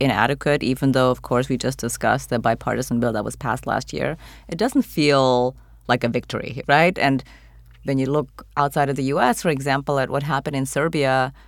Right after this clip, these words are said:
earlier this year when there were two mass shootings two days in a row, the next day there was gun legislation proposed, and a month later it was passed. And so, as an American, you feel like, "Why can they do it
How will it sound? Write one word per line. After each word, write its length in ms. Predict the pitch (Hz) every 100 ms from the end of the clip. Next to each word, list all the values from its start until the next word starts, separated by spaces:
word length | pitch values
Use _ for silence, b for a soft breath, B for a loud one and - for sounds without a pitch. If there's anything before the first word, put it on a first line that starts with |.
| b -
earlier 320 | 151 147 143
this 240 | 139 143 -
year 500 | 208 170 151 156 175
when 260 | 160 143 135
there 160 | 139
were 140 | 135 135
two 240 | - 185
mass 220 | 151 139
shootings 360 | - 143 143 147
two 160 | - 156
days 240 | 156 151
in 80 | 151
a 80 | 135
row, 480 | 156 175 143 147 B B
the 100 | -
next 260 | 151 156 -
day 260 | 156 151 139
there 120 | 123
was 160 | 131
gun 220 | - 143 143
legislation 640 | 135 135 135 131 - 135
proposed, 480 | 135 - 147 139 139
and 180 | 135 -
a 40 | 180
month 400 | 180 151 139 -
later 380 | 127 117 98 135 B 185
it 140 | - 104
was 140 | 101
passed. 500 | - - - - - -
And 140 | 143
so, 420 | - 135 127 120 b b -
as 120 | 143 139
an 80 |
American, 460 | 123 120 117 - 113
you 80 | 131
feel 160 | -
like, 160 | 120 104 - - - - - - - -
"Why 180 | 139
can 140 | 175 135
they 140 | 127
do 120 | 135
it 140 | 107